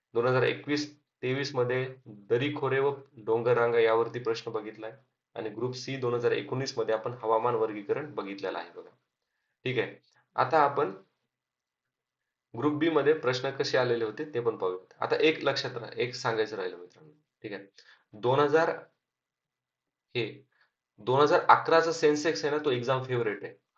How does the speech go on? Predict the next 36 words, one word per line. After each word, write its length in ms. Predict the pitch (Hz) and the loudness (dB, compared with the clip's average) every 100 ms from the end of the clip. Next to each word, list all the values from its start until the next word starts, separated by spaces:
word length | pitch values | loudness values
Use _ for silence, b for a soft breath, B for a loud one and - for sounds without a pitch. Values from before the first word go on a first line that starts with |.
| - | 6
हर 200 | 147 170 | 8 10
वर्षी 400 | 156 147 147 135 | 8 6 4 -2
दोन 160 | 117 | 0
हजार 240 | 123 127 127 | 2 0 -2
सतरा 360 | - 120 139 | -2 -2 2
पासून 400 | 139 135 131 127 | 2 2 -2 -8
तुम्ही 180 | 123 127 | -6 -4
जर 120 | 127 | -2
बघत 320 | 117 113 131 123 | 0 0 2 0
असाल 220 | 123 120 | -2 -6
तर 60 | - | -4
हर 180 | 123 143 | 6 8
वर्षी 320 | 139 135 - | 8 4 -2
आपल्याला 400 | 123 120 120 135 - B B | -6 -2 -2 -2 -6 B B
सेन्सेक्स 540 | - 139 147 151 165 156 | -2 2 2 2 0 4
वरती 260 | 143 - | 2 2
प्रश्न 340 | 147 143 131 135 | -2 -2 0 -2
पाहायलाच 440 | 127 123 127 131 | 2 4 4 4
मिळतो. 460 | 120 98 - 87 _ _ _ _ | 0 -8 -8 -12 _ _ _ _
ठीक 160 | 131 131 | -4 -2
आहे, 340 | 104 - _ _ - | -2 -4 _ _ -8
आणि 320 | 120 131 135 | -6 -4 -2
even 160 | 143 160 | 4 6
आपल्या 240 | 147 147 | 4 2
लास्ट 380 | 127 113 123 - | 2 4 4 2
मिनिट 260 | 135 139 131 | -6 -6 -6
रिव्हिजन 320 | 123 123 131 | -6 -4 -2
मध्ये 240 | 127 123 | -2 -2
पण 140 | 123 117 | -2 -4
आपण 300 | 113 143 151 | -2 -6 -8
सेन्स-, 600 | - 120 123 - - - | -2 -2 -2 -6 -14 -10
सेन्सेक्स 480 | - 127 123 147 131 | -4 0 0 0 0
वरती 260 | 123 127 | -2 -2
काय 160 | 127 123 | 0 0
केलेलं 300 | 123 120 117 | 2 2 2
आहे, 260 | 120 - | 0 -2